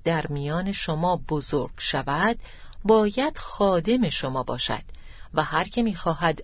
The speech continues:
اول شود، باید غلام همه باشد.» این روش خدمت کردن به برادرانتونه،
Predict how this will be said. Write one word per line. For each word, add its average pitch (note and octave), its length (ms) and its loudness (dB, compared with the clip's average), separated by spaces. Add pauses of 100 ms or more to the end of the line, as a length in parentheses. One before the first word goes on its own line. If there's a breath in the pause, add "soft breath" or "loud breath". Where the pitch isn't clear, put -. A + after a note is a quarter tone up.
اول D#3 460 2
شود، F#3 560 0 (400 loud breath)
باید G3+ 480 4 (100)
غلام G3 480 6
همه B2 360 -4
باشد.» - 380 -6 (760 soft breath)
این G3+ 440 4
روش C#3 380 -2
خدمت C3+ 500 -4
کردن C3 540 -2
به C#3 220 -4
برادرانتونه، B2+ 1120 -4